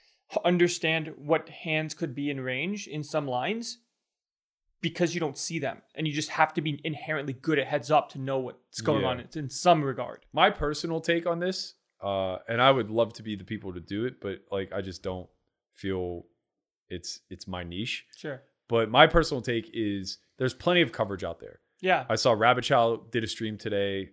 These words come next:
Speaker 2: Uh, G G's already doing a stream. Doug's
Speaker 1: Upswing's
Speaker 2: already
Speaker 1: doing
Speaker 2: doing a
Speaker 1: their
Speaker 2: swing,
Speaker 1: stream.
Speaker 2: or, yeah, Upswing's doing a stream. And there's gonna be more and more that pile on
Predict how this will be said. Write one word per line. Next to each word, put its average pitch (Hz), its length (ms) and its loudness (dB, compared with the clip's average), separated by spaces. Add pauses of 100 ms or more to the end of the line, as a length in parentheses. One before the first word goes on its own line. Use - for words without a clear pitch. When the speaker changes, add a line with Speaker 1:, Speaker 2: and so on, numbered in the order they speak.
Speaker 2:
Uh, 87 220 -4
G 101 180 -4
G's 104 240 -4
already 98 180 -2
doing 95 220 -8
a 92 40 -10
stream. 95 360 -6
Doug's 165 160 2
Speaker 1:
Upswing's 98 220 2
Speaker 2:
already 92 180 -2
Speaker 1:
doing 92 60 -6
Speaker 2:
doing 92 120 -6
a - 40 -6
Speaker 1:
their 87 60 -8
Speaker 2:
swing, 90 220 -12
Speaker 1:
stream. 98 120 -4
Speaker 2:
or, 90 180 -4
yeah, 90 200 -4
Upswing's 95 340 -8
doing 95 160 -6
a 90 40 -12
stream. 95 260 -8 (420)
And 123 120 0
there's 135 180 2
gonna 156 120 6
be 143 100 4
more 127 240 4
and 120 80 0
more 107 160 -2
that 95 120 -10
pile 98 240 0
on 87 320 -6